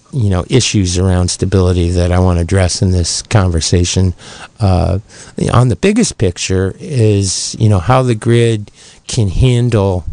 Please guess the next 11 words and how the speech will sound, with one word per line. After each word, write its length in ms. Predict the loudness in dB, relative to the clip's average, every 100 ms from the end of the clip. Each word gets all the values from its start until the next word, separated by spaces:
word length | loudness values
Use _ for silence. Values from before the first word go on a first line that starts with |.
| -14 -14 -2
as 220 | 2 4
much 580 | 2 2 -2 -6 -6 0
renewable 480 | 2 4 2 2
energy 340 | 2 0 0 0
as 160 | 0
we 140 | 2 2
need 180 | 0 -2
to 80 |
put 220 | -2 -2 0
on 220 | -2
it. 120 | -4